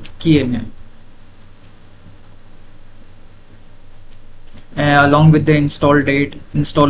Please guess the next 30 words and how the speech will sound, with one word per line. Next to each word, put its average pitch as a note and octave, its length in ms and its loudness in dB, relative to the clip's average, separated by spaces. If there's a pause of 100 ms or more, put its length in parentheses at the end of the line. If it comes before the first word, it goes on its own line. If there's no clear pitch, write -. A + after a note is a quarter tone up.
location, D3 560 0 (220)
source, D#3 680 2 (560)
language, D3+ 720 4 (240)
the D3 80 -2
modified D#3 580 6
path, D3+ 380 2
जहाँ D3+ 280 4
पर D#3 180 4
modified E3 500 4
path E3 220 6
means D#3+ 340 6
where D#3 200 4
you D#3+ 200 8
have D#3 160 4
moved D#3 320 6
it D3+ 200 2 (460)
from D3+ 260 4
one D3+ 200 4
place D#3 260 4
to D#3+ 100 2
another, D3 300 2
like, D3 340 0
uh, D3+ 180 6
from D3 240 -2
one D#3 180 6
file D3 280 4
to D3+ 140 2
another, D3 380 -2 (1040)
and, D3 400 4
uh, D3 400 6